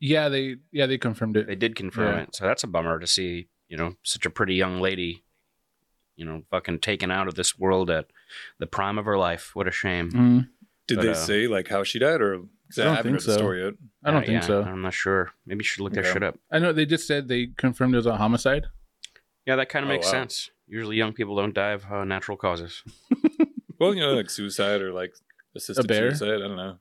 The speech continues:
Speaker 3: A
Speaker 2: Apparently
Speaker 3: bear?
Speaker 2: she was a,
Speaker 3: <laughs>
Speaker 2: she was a nervous wreck too. And I was thinking that too. There was, there was a part of me that was like, kinda just wanting to, to give dude the benefit of the doubt and just kind of assume that he left her out there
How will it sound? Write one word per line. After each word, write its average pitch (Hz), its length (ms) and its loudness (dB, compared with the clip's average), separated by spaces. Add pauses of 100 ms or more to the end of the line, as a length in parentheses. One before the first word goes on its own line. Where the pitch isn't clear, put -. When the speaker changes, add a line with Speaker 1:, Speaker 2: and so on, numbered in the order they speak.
(140)
Speaker 3:
A - 80 -8
Speaker 2:
Apparently 214 320 -2
Speaker 3:
bear? - 60 -4
Speaker 2:
she 185 120 -2
was 180 200 4
a, 123 320 0
Speaker 3:
<laughs> - 40 -2
Speaker 2:
she - 80 -8
was 185 220 2
a 160 40 -4
nervous 135 420 0 (120)
wreck 120 360 2
too. 127 320 -6 (100)
And 147 140 0
I 165 60 0
was 240 180 -6
thinking 220 240 -4
that 180 180 0
too. 190 220 -2
There 113 100 2
was, 123 200 -6
there 123 100 0
was 135 120 0
a 120 40 -8
part 143 240 0
of 147 80 -4
me 139 60 -2
that 117 140 0
was 113 160 -4
like, 110 280 0 (760)
kinda 127 220 -2
just 113 260 -4
wanting 117 300 2
to, 107 100 -8 (140)
to 104 180 -4
give 101 400 -4
dude 113 320 2
the 95 220 4
benefit 104 340 -2
of 92 60 -8
the 92 80 -6
doubt 98 320 -2
and 98 160 -6
just 92 120 0
kind 95 200 -2
of - 60 -6
assume 98 500 0
that 85 160 2
he 101 120 -2
left 101 300 0
her 139 140 0
out 151 160 -2
there 175 280 -4